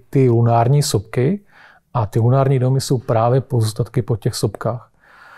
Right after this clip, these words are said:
To, že jsou takové hodně pozvolné, že jsou takové nevýrazné kopečky,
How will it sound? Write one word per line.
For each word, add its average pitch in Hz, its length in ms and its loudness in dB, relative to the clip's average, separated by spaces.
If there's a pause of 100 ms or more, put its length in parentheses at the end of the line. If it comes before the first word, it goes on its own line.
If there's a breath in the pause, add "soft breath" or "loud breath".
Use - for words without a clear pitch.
(280 soft breath)
To, 120 120 -2
že 131 120 2
jsou 196 160 4
takové 185 460 4
hodně 156 320 2
pozvolné, 131 680 2
že 170 140 2
jsou - 80 -6
takové 156 260 2
nevýrazné 147 680 2
kopečky, 127 840 -2